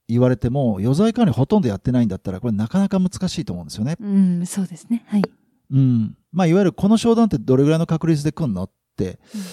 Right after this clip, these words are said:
Speaker 1: 「まあ、三十パーセントですかね」って適当に言う人がいると思うんですよ。
Speaker 2: はい。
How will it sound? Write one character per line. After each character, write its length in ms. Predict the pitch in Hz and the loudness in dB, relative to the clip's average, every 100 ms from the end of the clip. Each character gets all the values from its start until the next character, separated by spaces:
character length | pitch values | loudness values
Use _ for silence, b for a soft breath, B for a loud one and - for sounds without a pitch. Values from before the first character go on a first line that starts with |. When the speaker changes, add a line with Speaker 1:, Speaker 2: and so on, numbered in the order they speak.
| 117 | -10
Speaker 1:
「ま 120 | 113 | -6
あ、 20 | 113 | -6
三 380 | - 117 160 | -6 -4 -4
十 120 | 180 202 | -4 -6
パ 200 | - 220 | -6 -6
ー 60 | |
セ 120 | 247 | -4
ン 60 | 247 | -2
ト 100 | 185 | -2
で 100 | 131 | -4
す 80 | - | -4
か 120 | 120 | -2
ね」 260 | 123 139 135 | -2 -2 -6
っ 20 | |
て 120 | - | 0
適 220 | 135 - | -2 -2
当 200 | - 170 | -8 -2
に 80 | 170 | 0
言 80 | 170 | 0
う 20 | |
人 120 | 147 | 2
が 80 | 170 | 0
い 40 | 135 | 2
る 80 | |
と 60 | 151 | 0
思 120 | 131 | -2
う 20 | |
ん 40 | 110 | -4
で 40 | |
す 140 | 98 117 | -4 -4
よ。 200 | 95 85 | -4 -8
Speaker 2:
は 220 | - 202 | -10 -10
い。 160 | 190 | -10